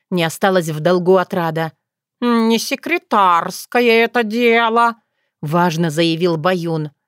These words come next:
"Завела бы дворового какого,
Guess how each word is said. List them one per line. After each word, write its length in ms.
"Завела 680
бы 160
дворового 1160
какого, 840